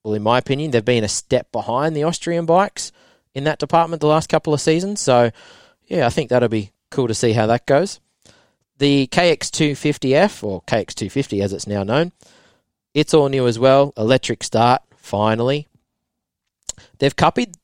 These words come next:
copied the clutch design from the K T M and Husky for both the four fifty and two fifty. So it's got that, uh, concave spring at the front, which acts as a spring. So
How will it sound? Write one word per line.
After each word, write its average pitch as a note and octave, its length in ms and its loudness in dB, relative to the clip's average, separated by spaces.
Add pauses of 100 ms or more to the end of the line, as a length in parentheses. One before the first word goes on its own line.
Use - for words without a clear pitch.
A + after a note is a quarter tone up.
(120)
copied D3 480 0
the A2+ 100 -6
clutch - 440 0
design C3+ 400 0
from C3 140 -8
the A2 80 -8
K A#2 220 -2
T G#2+ 220 -6
M D#3 300 -6
and G2 160 -8
Husky G3 420 -4 (340)
for - 180 -6
both G#2+ 420 0
the G2+ 80 -4
four G#2+ 240 -4
fifty G#2 260 -8
and A2 140 -6
two B2+ 160 -4
fifty. F3 320 -6
So A#2 180 0
it's - 120 -10
got A#2 260 0
that, G#2 260 -2 (640)
uh, E2 280 -8 (280)
concave G#2+ 520 -2
spring A#2+ 340 -6
at - 80 -10
the G#2+ 60 -12
front, A2+ 320 -4
which G#2+ 200 -4
acts A2+ 240 0
as G2 100 -4
a G2+ 80 -6
spring. A#2+ 320 -8
So G2+ 300 -2